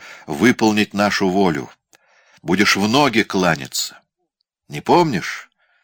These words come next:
Напомним. Не пишется? Поможем. Обдумывать? В карцер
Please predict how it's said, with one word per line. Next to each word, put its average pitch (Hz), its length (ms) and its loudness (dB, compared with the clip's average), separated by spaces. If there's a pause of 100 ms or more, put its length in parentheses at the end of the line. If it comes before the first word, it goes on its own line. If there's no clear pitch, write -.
(280)
Напомним. 87 640 -2 (640)
Не 202 160 2
пишется? 208 840 0 (140)
Поможем. 147 680 2 (480)
Обдумывать? 151 880 0 (480)
В - 160 -12
карцер 156 540 0